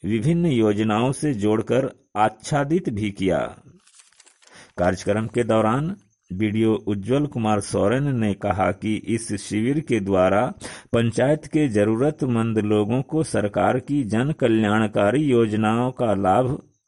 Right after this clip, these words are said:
मिल रहा है। वहीं झारखंड मुक्ति मोर्चा युवा नेता सरजू मिश्रा ने कहा कि झारखंड की हेमंत सोरेन सरकार राज्य के लोगों के हित को लेकर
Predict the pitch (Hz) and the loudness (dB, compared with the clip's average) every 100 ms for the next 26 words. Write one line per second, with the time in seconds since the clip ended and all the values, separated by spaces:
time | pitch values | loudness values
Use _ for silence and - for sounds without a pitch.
0 | 113 135 117 107 92 92 87 87 82 69 | -4 -2 0 0 2 2 2 0 -2 -4
1 | - - - - - - 131 151 110 113 | -8 -16 -20 -20 -6 0 2 0 -2 0
2 | 120 123 170 156 131 - 135 123 123 - | 0 2 0 0 -2 -2 -2 0 0 2
3 | 131 113 113 123 117 110 127 117 - 110 | 2 2 4 4 2 0 0 -2 0 -2
4 | 107 113 113 104 101 104 104 101 104 107 | 0 0 0 0 0 0 0 -2 0 0
5 | 90 87 120 - - - 120 113 82 104 | 0 -2 -6 -12 -18 -10 -2 -2 0 0
6 | 110 143 151 160 165 147 98 98 135 156 | 0 0 -2 -2 -2 0 0 0 -2 -2
7 | 151 120 120 113 127 123 - 101 92 95 | -4 -2 0 0 0 0 -2 -2 0 2
8 | 82 67 - _ _ _ 90 98 110 107 | 2 -2 -10 _ _ _ -2 0 0 -2
9 | 113 135 135 104 95 110 120 143 127 95 | -4 0 2 2 2 2 0 0 0 0
10 | 107 - - 127 101 95 110 113 | -4 -4 -2 0 2 0 0 -2